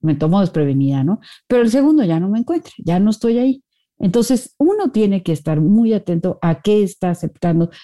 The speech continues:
qué está permitiendo y a poner los límites para no permitir. Y si ya estamos dentro de una relación violenta, agresiva, ya nuestra autoestima ya está en el piso, ya nos estamos viviendo como si fuéramos un tapete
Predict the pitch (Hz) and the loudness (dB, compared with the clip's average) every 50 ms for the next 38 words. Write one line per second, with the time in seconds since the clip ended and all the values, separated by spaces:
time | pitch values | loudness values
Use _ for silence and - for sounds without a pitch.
0 | - _ _ _ - 240 240 226 190 180 175 - - 180 175 - 175 156 151 151 | -20 _ _ _ 0 2 2 4 2 2 -2 -2 -4 -6 -4 -4 -4 -2 -2 -2
1 | 151 151 208 208 202 202 202 202 - - _ _ - 226 226 220 196 180 180 180 | 0 0 2 2 2 2 0 -4 -8 -20 _ _ -2 2 2 2 2 0 -2 -4
2 | - 180 175 185 190 180 175 165 156 170 190 185 175 160 - 165 - - 170 151 | -2 -2 0 0 0 -2 -2 -4 -2 -2 0 0 -2 -2 -2 -6 -6 -4 -4 -2
3 | 147 139 147 143 139 139 147 131 135 117 - - 135 117 - - - _ _ - | 0 0 0 0 0 -2 -4 -2 -2 -2 -2 -2 -4 -4 -4 -8 -20 _ _ 0
4 | 262 254 240 - - - 247 254 220 220 320 339 330 330 - - 277 262 240 220 | 2 2 2 0 0 0 2 2 2 2 2 0 0 -2 -4 -4 -2 0 0 0
5 | 185 156 - 160 165 220 220 208 208 196 185 175 170 190 190 180 175 160 156 143 | 0 0 -2 0 0 2 2 0 0 -2 -4 -2 -2 -2 -2 -2 -2 -2 -2 -2
6 | 139 139 135 - - 165 156 151 - - - 147 160 156 151 160 165 170 165 151 | -4 -4 -6 -4 -2 0 0 0 -2 -2 -2 0 2 2 2 2 0 0 -2 -2
7 | - 131 123 _ _ _ _ _ _ - 175 170 160 160 151 147 151 - 196 196 | -4 -6 -8 _ _ _ _ _ _ -2 -2 0 2 0 0 -2 0 0 0 2
8 | 190 165 139 - - - - _ - 180 220 247 254 254 254 240 214 - - 185 | 2 0 -2 -4 -6 -12 -20 _ -2 0 2 2 2 2 2 2 0 -2 -2 -2
9 | 156 143 147 156 156 151 - - 208 208 202 196 190 180 156 170 170 175 175 170 | -2 -2 -2 -4 -6 -6 -4 -2 0 2 2 2 0 0 -2 -2 -2 -2 -2 -4
10 | 160 - - 170 170 175 - _ - _ _ _ - 151 156 147 151 147 143 147 | -4 -6 -6 -4 -4 -4 -6 _ -20 _ _ _ 0 2 2 4 4 2 0 -2
11 | 147 - - 196 214 214 202 208 - 202 196 185 160 165 165 160 170 170 165 160 | -4 -2 0 2 2 2 0 0 -2 -2 -2 0 -2 -2 -2 -2 -2 -2 -2 -4
12 | 151 151 135 - 160 160 165 160 151 143 147 143 143 160 160 165 165 156 - 143 | -4 -6 -8 -6 -2 -2 0 0 0 0 0 0 0 0 0 0 0 0 -2 -2
13 | 143 139 127 - 139 135 170 165 165 156 151 135 151 165 160 151 151 131 - - | -2 -2 -2 -4 -4 -4 -2 -2 -2 -2 -2 0 0 -2 0 0 -2 -4 -2 -2
14 | 170 170 160 - 160 147 151 | 0 0 0 0 -2 -4 -4